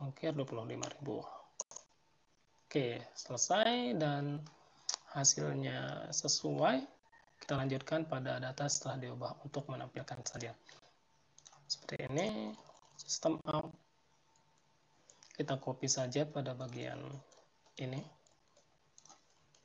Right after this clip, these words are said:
Oke, kemudian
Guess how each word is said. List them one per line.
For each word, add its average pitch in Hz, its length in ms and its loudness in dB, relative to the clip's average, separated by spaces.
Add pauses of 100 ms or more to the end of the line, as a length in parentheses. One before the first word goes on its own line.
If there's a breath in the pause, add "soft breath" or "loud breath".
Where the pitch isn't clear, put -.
(1040)
Oke, - 160 0 (880)
kemudian 135 560 -2